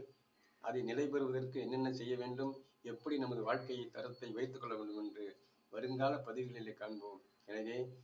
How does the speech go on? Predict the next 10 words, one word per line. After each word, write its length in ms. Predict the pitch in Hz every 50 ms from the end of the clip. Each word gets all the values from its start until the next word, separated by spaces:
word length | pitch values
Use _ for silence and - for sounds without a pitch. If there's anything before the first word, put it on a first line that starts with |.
| - _ _
பி 100 | 127 131
ஹெச் 260 | 135 147 135 131 - 127
லெவல் 300 | 113 113 113 120 117 113
என்று 160 | 110 107 107
சொல்லக்கூடிய 540 | - 110 113 113 113 110 113 110 110 113 117 127 139 127 - - - - _
இரத்த 360 | - 107 117 113 113 - - 139 139 139 135 139 - - - - _
சிவப்பணுக்கள் 640 | - - 131 127 131 131 135 135 131 123 127 123 120
இருக்கக்கூடிய 440 | 117 107 - 120 120 110 113 113 110 107
அந்த 120 | 107 107
நிலை, 300 | 104 104 107 113 123 131